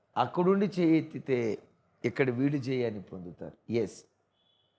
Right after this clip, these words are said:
ప్రార్థన ఎన్ని వేల కిలోమీటర్ల దూరమైన ప్రయాణం చేయగలుగుతుంది, ఎన్ని వేల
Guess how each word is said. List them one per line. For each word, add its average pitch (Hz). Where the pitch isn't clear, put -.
ప్రార్థన 135
ఎన్ని 147
వేల 143
కిలోమీటర్ల 147
దూరమైన 131
ప్రయాణం 127
చేయగలుగుతుంది, 113
ఎన్ని 170
వేల 160